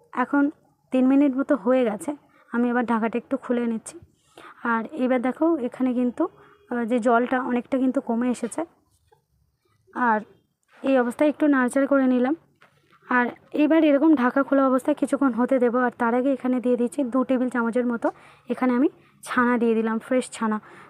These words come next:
তোমরা চাইলে এর বদলে কিন্তু তোমরা খোয়া ক্ষীর দিতে পারো। আমি এখানে ছানা ছিল বাড়িতে, তাই ছানাটাই দিয়ে দিলাম।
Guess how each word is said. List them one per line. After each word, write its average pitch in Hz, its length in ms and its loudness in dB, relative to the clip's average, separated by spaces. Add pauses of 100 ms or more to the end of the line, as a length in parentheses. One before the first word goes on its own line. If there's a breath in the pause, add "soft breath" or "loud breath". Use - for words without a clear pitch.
তোমরা 269 220 2
চাইলে 294 320 4
এর 277 240 2
বদলে 269 320 2
কিন্তু 269 400 0
তোমরা 254 240 -2
খোয়া 247 280 0
ক্ষীর 262 220 -2
দিতে 269 220 0
পারো। 214 240 -2 (480 loud breath)
আমি 247 180 0
এখানে 254 240 0
ছানা 240 320 -2
ছিল 269 220 0
বাড়িতে, 262 340 -2
তাই 254 160 -4
ছানাটাই 233 460 -2
দিয়ে 233 200 -2
দিলাম। 233 260 -6